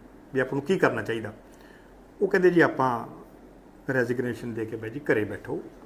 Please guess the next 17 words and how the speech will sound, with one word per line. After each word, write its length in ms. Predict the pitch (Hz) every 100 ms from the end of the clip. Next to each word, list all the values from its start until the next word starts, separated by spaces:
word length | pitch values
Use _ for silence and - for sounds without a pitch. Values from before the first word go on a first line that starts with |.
| - -
ਇਹਨਾਂ 200 | 131 127
ਦਾ 100 | 120
ਆਪਸ 300 | 113 113 -
ਮੇਂ," 260 | 120 117 107 - - - - - - -
ਅਹ, 280 | 139 - -
ਕਿਉਂਕਿ 360 | - 180 180 214
ਸਰਦਾਰ 280 | 185 190
ਮਨਪ੍ਰੀਤ 580 | 180 175 226 135 139 185
ਸਿੰਘ 140 | 202 190
ਬਾਦਲ 200 | 160 156
ਸਾਹਿਬ 160 | 175
ਵੀ 100 | 180
ਜਦੋਂ 220 | 160 160
ਵੀ 80 | 185
ਜਾਂਦੇ 300 | 170 127 143
ਸੀ 140 | 160 147
ਨਾ 180 | 131